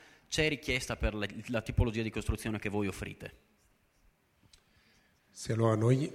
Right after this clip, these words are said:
Speaker 2: operiamo chiaramente in un settore di nicchia, perché penso che le costruzioni in legno, non ci sono statistiche ufficiali, ma penso che non superano l'uno per cento, no? Però è un settore di nicchia che sta crescendo forte,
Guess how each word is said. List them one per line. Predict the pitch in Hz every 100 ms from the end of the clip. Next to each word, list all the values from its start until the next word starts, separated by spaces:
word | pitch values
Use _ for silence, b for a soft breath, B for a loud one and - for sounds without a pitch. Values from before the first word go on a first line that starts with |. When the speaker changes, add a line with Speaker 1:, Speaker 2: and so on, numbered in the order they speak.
| -
Speaker 2:
operiamo | 113 - 101 117 113 117 110
chiaramente | 107 110 107 113 -
in | 104
un | 104
settore | - 110 113 110
di | 104
nicchia, | 110 113 - - 120 131
perché | - - - 104 -
penso | 104 113 110 107
che | 117
le | 104
costruzioni | - 98 - 104 - 117 113 110
in | 107
legno, | 113 113 113 113 113 - B B B B B B B -
non | 120 113
ci | 113
sono | - 127 123
statistiche | 107 110 - 120 - 120
ufficiali, | 113 - - 113 113 113 113
ma | 107
penso | - 113 110 110
che | 107
non | 101
superano | 120 113 110 107 104
l'uno | 107 110
per | 98 98
cento, | - 107 101 - 98 - _ _ -
no? | 104 101 B B B B B B -
Però | 117 127 131
è | 113
un | 117
settore | - - 123 131
di | 131
nicchia | 120 117 - 131 123
che | 113
sta | - 110 98
crescendo | 98 - 117 107
forte, | - 101 101 - 131 147 -